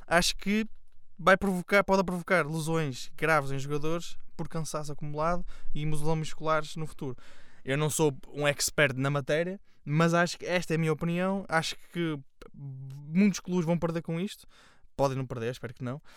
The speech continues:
mas pode acontecer e acho que pode, e acho que esse risco deve ser mais acautelado e acho que esta liga devia ser mais,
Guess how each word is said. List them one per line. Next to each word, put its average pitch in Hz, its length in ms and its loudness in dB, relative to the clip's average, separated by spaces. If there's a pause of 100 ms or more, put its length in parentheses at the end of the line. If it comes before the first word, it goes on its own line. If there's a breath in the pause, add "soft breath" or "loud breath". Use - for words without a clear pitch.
(160 loud breath)
mas 143 240 0
pode 175 280 4
acontecer 165 540 -2
e 170 160 -2
acho 160 140 -4
que - 60 -20
pode, 175 280 -4
e 160 80 0
acho 165 160 -2
que 175 60 -6
esse 156 180 -4
risco 165 480 -8 (160)
deve 147 320 -2
ser 156 80 -4
mais 135 220 -2
acautelado 139 600 -2
e 165 120 -4
acho 165 160 -4
que - 80 -10
esta 160 160 -4
liga 160 200 -6
devia 156 200 -6
ser 165 120 -6
mais, 165 600 0